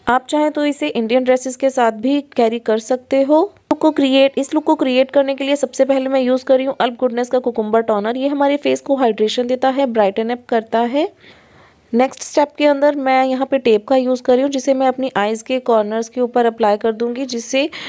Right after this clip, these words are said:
आई शैडो का जो, अ, शेप है वो काफ़ी अच्छा लगे।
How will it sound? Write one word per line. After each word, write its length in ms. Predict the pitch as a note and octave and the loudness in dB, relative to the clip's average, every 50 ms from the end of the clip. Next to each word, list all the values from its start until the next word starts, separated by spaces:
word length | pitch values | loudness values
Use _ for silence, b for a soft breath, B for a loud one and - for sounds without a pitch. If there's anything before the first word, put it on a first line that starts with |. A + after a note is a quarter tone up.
| B B - | B B -2
आई 140 | G#3 A3+ A#3+ | -2 -2 0
शैडो 320 | - C4 B3 A#3 B3 B3 | 0 0 0 2 0 0
का 140 | B3 B3+ B3+ | 2 0 0
जो, 380 | A3+ A#3+ B3+ B3+ B3+ A#3+ - - - - | 2 2 4 6 6 4 2 0 0 0
अ, 180 | G3+ G3+ G3+ | 0 2 0
शेप 320 | G3+ - - A#3+ A#3+ B3+ B3 | -2 -4 -2 -2 -2 0 0
है 80 | C#4 B3+ | 0 0
वो 100 | A#3+ C4 | 0 0
काफ़ी 360 | C4 A3+ G3+ G3 - A#3 A3+ | 0 0 -2 -2 -2 -2 -4
अच्छा 260 | A3 G3+ - - A#3+ | -2 -2 -2 -2 0
लगे। 340 | A3+ A#3 A#3+ A#3 C4 D4 G4 | 2 2 2 2 0 0 -2